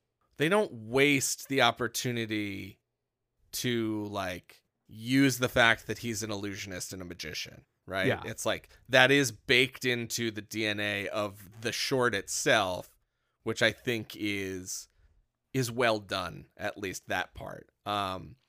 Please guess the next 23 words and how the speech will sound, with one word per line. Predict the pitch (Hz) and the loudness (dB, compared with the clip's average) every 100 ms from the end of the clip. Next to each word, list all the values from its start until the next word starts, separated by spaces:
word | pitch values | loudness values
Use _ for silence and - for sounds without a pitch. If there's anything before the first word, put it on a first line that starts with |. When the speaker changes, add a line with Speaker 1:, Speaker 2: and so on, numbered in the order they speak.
| _ _ _ _ | _ _ _ _
Speaker 1:
I | - | -2
would | 131 | 4
also | 139 139 - 147 | 6 6 6 2
say | 127 - 135 127 127 123 | 2 4 6 6 6 4
that | 113 113 113 113 113 - - - _ _ _ | 2 0 2 0 -2 -4 -10 -10 _ _ _
for | - - - 135 135 135 139 139 139 - - | -16 -4 6 8 10 10 10 10 8 4 0
a | 131 127 | 2 2
V | 110 110 135 | -2 -2 2
H | 131 131 131 - | 4 2 0 0
S | 135 131 127 - - - _ _ _ _ _ _ _ _ - | 0 0 -2 -4 -8 -12 _ _ _ _ _ _ _ _ -4
anthology | 123 120 - 127 131 131 147 | 0 0 4 6 6 4 -2
segment, | - 147 151 160 | 2 2 2 -2
the | 156 - | -2 -2
acting's | 101 117 - 120 107 | 0 0 -2 -8 -6
not | 113 110 - | -6 -6 -6
too | - 117 | -6 -2
bad. | 117 113 120 131 151 - _ _ _ _ _ _ _ _ | 0 0 -2 -6 -10 -20 _ _ _ _ _ _ _ _
Speaker 2:
I | - | 8
agree. | 156 139 143 95 _ _ | 8 8 2 0 _ _
Yeah. | 131 131 110 | -2 -2 0
Speaker 1:
Yeah. | 107 85 - _ _ - | -4 -6 -12 _ _ -2
Um, | 110 110 | 2 2
Speaker 2:
Yeah. | 104 | 0